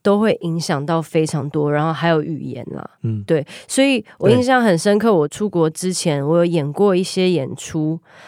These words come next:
Speaker 1: 后来有一些粉丝，嗯，他们应该不是粉丝，他们就只是乡民，
Speaker 2: 嗯。
Speaker 1: 就是有挖出来看，然后他就，
Speaker 2: 嗯。
Speaker 1: 他们就有说，我不知道我在哪里看到，他就说，
Speaker 2: 嗯。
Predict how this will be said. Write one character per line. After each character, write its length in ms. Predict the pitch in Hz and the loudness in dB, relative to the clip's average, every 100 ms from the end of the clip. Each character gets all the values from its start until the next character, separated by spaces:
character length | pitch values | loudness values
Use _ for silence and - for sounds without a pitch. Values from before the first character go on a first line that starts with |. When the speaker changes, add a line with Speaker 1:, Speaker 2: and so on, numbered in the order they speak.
| - _ | -20 _
Speaker 1:
后 200 | 294 226 | 2 4
来 220 | 160 156 | 4 2
有 100 | 156 | 2
一 100 | 147 | 0
些 180 | 208 202 | -2 -4
粉 420 | - - 156 135 | -6 -4 -2 -2
丝， 360 | 139 - 165 165 - - | -6 -6 -2 -4 -6 -6
嗯， 180 | 156 135 | -4 -4
他 100 | - | -2
们 80 | 180 | 0
应 60 | 151 | 0
该 60 | |
不 120 | 151 | -2
是 80 | 139 | -6
粉 180 | - - | -6 -8
丝， 140 | 143 | -4
他 100 | 156 | -2
们 80 | 160 | 0
就 80 | 170 | 0
只 120 | 160 127 | -4 -4
是 240 | 156 156 - _ | -2 -2 -4 _
乡 280 | - 151 151 | -2 -2 0
民， 320 | 147 - 160 - - | -2 -6 -10 -10 -4
Speaker 2:
嗯。 120 | 131 | -2
Speaker 1:
就 80 | 262 | -2
是 140 | 285 | 2
有 120 | 202 135 | 2 2
挖 200 | 156 165 | 0 0
出 140 | 202 | 0
来 100 | 139 | -2
看， 320 | - - 180 - 151 | -4 -8 -8 -8 -4
然 120 | 190 | -2
后 80 | 240 | 0
他 120 | 254 | 0
就， 200 | 247 247 | 0 -2
Speaker 2:
嗯。 60 | 214 - | -6 -6
Speaker 1:
他 100 | 233 | 0
们 100 | 214 | 2
就 80 | 214 | 2
有 120 | 180 | 2
说， 600 | 147 - 175 165 165 180 - _ _ _ _ | 0 -4 0 2 2 0 -10 _ _ _ _
我 80 | 175 | -8
不 100 | 220 | -2
知 80 | 247 | 2
道 160 | 220 | 2
我 80 | 151 | 2
在 120 | - | 0
哪 80 | 185 | -2
里 60 | 139 | -2
看 200 | - 139 | -6 -6
到， 140 | 131 | -6
他 100 | 165 | -4
就 140 | 185 120 | -2 0
说， 180 | 196 | 0
Speaker 2:
嗯。 60 | 196 | -2